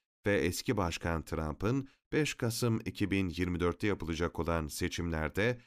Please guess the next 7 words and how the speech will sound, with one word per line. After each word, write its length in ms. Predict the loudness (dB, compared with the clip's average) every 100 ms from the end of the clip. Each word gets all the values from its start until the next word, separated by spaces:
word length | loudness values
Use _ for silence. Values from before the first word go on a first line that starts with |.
| _ -6
muhtemelen 680 | -4 0 0 2 2 2 2
yeniden 500 | 2 2 2 2 0
iktidara 640 | -6 -4 0 2 2 2
geleceği 640 | 0 -2 -2 0 0 0
söz 280 | 0 -4 -4
konusu 380 | -4 -4 -4 -4
ediliyor. 580 | -4 -4 -2 -2 -4